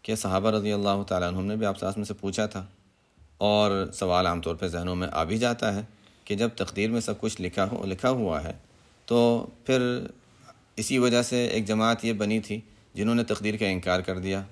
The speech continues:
قدریہ۔ وہ کہتے تھے کہ تقدیر کوئی چیز نہیں ہے، اگر تقدیر ہوگی تو پھر انسان سے مواخذہ کیوں ہے کہ یہ کرو اور یہ کرو؟ جب تقدیر میں لکھا ہوا ہے تو پھر تو انسان مجبور ہے۔ تو انہوں نے تقدیر کا انکار ہی کر دیا،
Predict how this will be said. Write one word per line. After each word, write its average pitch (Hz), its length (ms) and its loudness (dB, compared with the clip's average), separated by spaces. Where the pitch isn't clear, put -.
قدریہ۔ 98 420 0
وہ 127 100 2
کہتے 120 300 0
تھے 123 120 0
کہ 123 140 -2
تقدیر 117 320 -2
کوئی 110 180 0
چیز 82 220 -6
نہیں 65 160 -10
ہے، - 100 -16
اگر 87 240 -6
تقدیر 104 300 -2
ہوگی 110 220 0
تو 110 120 -2
پھر 110 120 0
انسان 110 300 0
سے 110 160 -2
مواخذہ 107 420 0
کیوں 107 140 -2
ہے 95 80 -4
کہ 98 60 2
یہ 98 160 4
کرو 98 220 2
اور 98 100 2
یہ 98 140 2
کرو؟ 98 220 0
جب 87 160 -6
تقدیر 95 260 -4
میں 98 120 0
لکھا 92 200 0
ہوا 113 160 4
ہے 104 60 2
تو - 100 -6
پھر 90 120 -6
تو 95 120 -6
انسان 104 220 -2
مجبور 107 340 2
ہے۔ 101 60 -2
تو 110 100 2
انہوں 123 120 2
نے 123 80 2
تقدیر 113 340 0
کا 117 120 2
انکار 92 320 2
ہی 87 60 -2
کر 85 200 -4
دیا، 82 200 -4